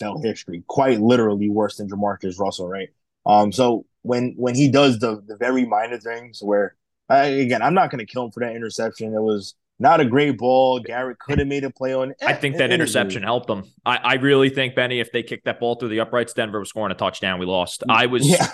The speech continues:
Speaker 1: <laughs> maybe.
Speaker 2: Dude,
Speaker 1: <laughs> You
Speaker 2: I,
Speaker 1: might be
Speaker 2: I,
Speaker 1: right about that,
Speaker 2: I,
Speaker 1: bro.
Speaker 2: I think that that helped them. I think that
Speaker 1: Yeah.
Speaker 2: the longer field threw <laughs>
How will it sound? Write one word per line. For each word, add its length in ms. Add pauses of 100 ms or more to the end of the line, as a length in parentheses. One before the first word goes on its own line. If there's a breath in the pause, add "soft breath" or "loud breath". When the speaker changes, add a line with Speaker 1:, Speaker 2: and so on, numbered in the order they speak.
(120)
Speaker 1:
<laughs> 180
maybe. 360
Speaker 2:
Dude, 120
Speaker 1:
<laughs> 60
You 40
Speaker 2:
I, 120
Speaker 1:
might 140
be 60
Speaker 2:
I, 120
Speaker 1:
right 180
about 220
that, 140
Speaker 2:
I, 260
Speaker 1:
bro. 100
Speaker 2:
I 160
think 320
that 200
that 160
helped 240
them. 160 (240)
I 120
think 320
that 140
Speaker 1:
Yeah. 60
Speaker 2:
the 60
longer 380
field 360
threw 180
<laughs> 460